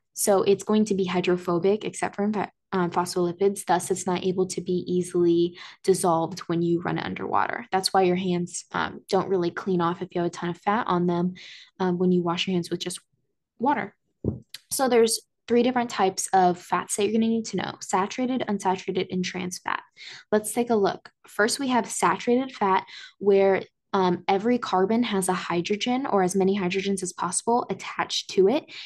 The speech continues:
This is gonna allow for a linear form, and thus it's saturated with hydrogen, um, atoms or hydrogen bonds. This, uh, makes the fat, um, solid in room temperature.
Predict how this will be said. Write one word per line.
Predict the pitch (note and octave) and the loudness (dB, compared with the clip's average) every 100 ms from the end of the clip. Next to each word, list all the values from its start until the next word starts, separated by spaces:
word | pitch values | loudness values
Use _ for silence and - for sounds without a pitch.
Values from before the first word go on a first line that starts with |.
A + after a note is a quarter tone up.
| - | -2
This | G#3+ A3 | -2 0
is | A3 | -2
gonna | A3+ G#3+ G3+ | 0 2 2
allow | G3+ F#3+ | 0 -2
for | F#3 G3+ | 0 2
a | F3+ | 2
linear | F3 F#3 F#3 F#3 F#3 | 2 4 4 4 2
form, | - A#3 C4 C#4+ | 0 2 2 0
and | - G3 | 0 2
thus | F3+ F#3 - | 2 2 -2
it's | F#3 - | -4 -4
saturated | - G3+ G#3 - F#3 F3+ F3+ F3+ | -2 0 0 0 0 2 0 0
with | F#3 F3 E3+ F3 | -2 0 0 -2
hydrogen, | - - F3+ E3+ F3+ E3+ - F3 G3+ - _ _ _ _ _ - | -12 -6 -2 -2 -2 -4 -4 -4 -4 -10 _ _ _ _ _ -2
um, | F3 F3 - | -2 -2 -4
atoms | B3+ F#3+ - A3 - - - - - - | -2 -2 -6 -10 -12 -14 -18 -18 -10 -4
or | |
hydrogen | F#3+ - F3 F#3 F#3 | -4 -2 -2 0 0
bonds. | F#3 G3+ - A3 - - - - - | 2 2 0 -4 -10 -16 -20 -14 0
This, | G3 A3 C#4+ - - _ _ | 4 4 4 -4 -8 _ _
uh, | G#3+ G3 F#3 | 0 2 4
makes | F#3+ F#3+ G3 - - | 4 4 4 -2 -12
the | F#3 F#3+ F#3 F#3 F3+ F3 - | -6 0 2 2 2 0 -4
fat, | - - F#3 - - - _ _ | -6 0 2 0 -4 -14 _ _
um, | - E3+ - - _ _ _ - | -2 -2 -2 -6 _ _ _ -4
solid | - G3+ E3 F#3+ F#3+ F#3 - | 2 4 4 4 -2 -4 -4
in | F#3 E3+ F3+ G#3+ F3+ | -2 -2 -2 -8 0
room | F#3+ F3+ | 2 4
temperature. | F#3 F3 - - - - | 2 -6 -8 -8 -6 -8